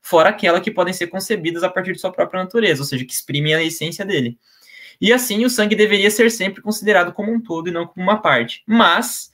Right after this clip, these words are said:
como há muitas causas que governam de uma certa maneira a natureza do sangue e que, por sua vez, dependem da natureza dele, tem origem nesse líquido outros movimentos e outras variações que não dependem apenas das relações do movimento recíproco das partes,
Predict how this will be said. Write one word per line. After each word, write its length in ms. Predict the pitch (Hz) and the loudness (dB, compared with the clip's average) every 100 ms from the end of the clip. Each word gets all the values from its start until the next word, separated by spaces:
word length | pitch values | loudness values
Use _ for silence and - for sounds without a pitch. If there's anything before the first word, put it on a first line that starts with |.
| _ _ _ | _ _ _
como 260 | - 214 233 | 0 4 4
há 80 | 202 | 4
muitas 580 | 175 202 311 330 294 | 2 0 0 2 0
causas 400 | 285 196 175 156 | 2 2 2 2
que 120 | - 170 | -8 -4
governam 480 | 175 147 156 180 | -2 0 0 0
de 60 | 175 | -4
uma 100 | 165 | -4
certa 320 | 156 165 156 | -4 -6 -6
maneira 380 | 165 156 143 139 | -4 -2 0 0
a 20 | |
natureza 420 | 135 135 135 127 143 | -2 -4 -6 -6 -6
do 100 | 180 | -8
sangue 560 | - 185 240 160 117 - _ _ | -4 0 2 0 -4 -8 _ _
e 60 | 147 | -12
que, 100 | - | -6
por 180 | 175 | -4
sua 200 | 180 208 | 0 2
vez, 200 | 196 190 | 2 2
dependem 520 | 170 160 - 202 247 196 | 0 -2 -2 0 0 2
da 80 | |
natureza 480 | 151 143 135 143 214 | 0 0 -2 0 0
dele, 480 | 156 196 208 131 127 _ _ | 2 2 2 0 -8 _ _
tem 160 | 214 269 | 2 4
origem 360 | 226 233 226 | 4 4 4
nesse 260 | 202 214 208 | 2 0 -4
líquido 420 | 156 247 247 180 | -2 0 0 0
outros 320 | 196 254 269 | 0 0 -2
movimentos 680 | 220 220 175 151 202 226 190 | -2 -2 -2 -4 -4 -4 -4
e 60 | 175 | 0
outras 260 | 233 254 | 0 0
variações 580 | 220 175 156 143 170 220 | -2 0 0 -2 -2 -2
que 160 | 220 208 | -2 -4
não 220 | 185 262 | -2 0
dependem 480 | 294 302 202 220 226 | 0 -2 -2 0 2
apenas 480 | 226 - 175 233 220 | 0 -2 0 0 0
das 160 | 196 | -2
relações 560 | 170 160 151 165 165 196 | 0 0 -2 -4 -4 -4
do 80 | 208 | -4
movimento 460 | 202 185 156 156 | -4 -4 -6 -4
recíproco 500 | 190 190 - 139 - | -8 -8 -10 -10 -4
das 160 | - 208 | -2 0
partes, 500 | - 190 143 - | 2 2 2 -4